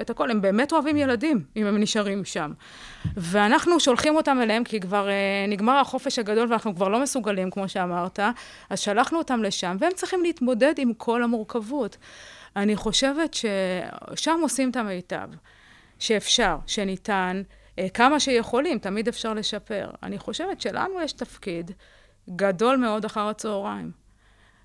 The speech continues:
והשאלה, מה אנחנו עושים עם הילדים שלנו, וכמה אנחנו מבלים איתם.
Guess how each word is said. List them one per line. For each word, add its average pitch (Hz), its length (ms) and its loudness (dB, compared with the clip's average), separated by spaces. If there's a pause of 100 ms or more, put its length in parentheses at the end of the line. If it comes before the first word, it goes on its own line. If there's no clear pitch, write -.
והשאלה, 190 1600 -2
מה 202 200 2
אנחנו 220 260 -4
עושים 311 300 -4
עם 311 100 -2
הילדים 185 360 -2
שלנו, 165 380 -8
וכמה 202 360 -4
אנחנו 214 200 -4
מבלים 247 400 -2
איתם. 262 300 -6